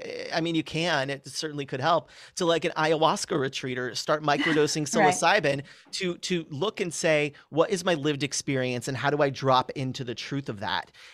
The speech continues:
Speaker 1: And so that's an example that I've, that you had. I've had that similar example working with executives who are, who are
Speaker 2: Mm.
Speaker 1: out there trying to fundraise for their company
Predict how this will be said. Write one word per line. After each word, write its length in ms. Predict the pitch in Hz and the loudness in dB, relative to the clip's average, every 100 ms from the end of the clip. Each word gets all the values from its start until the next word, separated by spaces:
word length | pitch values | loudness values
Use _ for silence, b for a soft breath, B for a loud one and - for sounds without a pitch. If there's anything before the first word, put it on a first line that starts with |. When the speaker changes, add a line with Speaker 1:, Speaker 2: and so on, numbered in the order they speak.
| B | B
Speaker 1:
And 160 | 147 | -4
so 480 | 143 185 156 147 139 | 0 2 4 4 2
that's 300 | 147 160 165 | 2 2 2
an 60 | 180 | 0
example 460 | 147 143 147 151 143 | 0 0 0 0 0
that 120 | 139 | 2
I've, 240 | 139 131 | 2 0
that 240 | - 135 - 127 | -2 -2 -2 -8
you 200 | 196 175 | -4 -4
had. 340 | 117 82 - B B 139 | -2 -4 -6 B B -4
I've 160 | 156 147 | -2 0
had 180 | 165 147 | 2 2
that 180 | 147 | 0
similar 440 | - 165 165 160 147 | 0 -4 0 0 0
example 640 | 139 120 139 139 143 139 b b | -2 -2 -2 -2 -6 -8 b b
working 400 | 127 139 143 151 | -6 -4 -4 -2
with 200 | 139 139 | -2 -2
executives 720 | 143 117 160 - 143 85 - | -2 0 0 0 -8 -8 -10
who 120 | - 139 | -8 -4
are, 180 | 135 135 | -2 -2
who 200 | 147 147 | -2 -2
are 80 | |
Speaker 2:
Mm. 60 | 135 | 0
Speaker 1:
out 160 | 135 135 | -2 -4
there 140 | 151 | -6
trying 320 | 143 143 135 | -4 -4 -4
to 100 | 135 | -6
fundraise 580 | - 151 160 147 117 117 | -2 0 0 0 -4 -4
for 140 | - | -4
their 100 | 139 | -4
company 540 | 131 - 202 - 120 | -4 -6 -8 -8 -10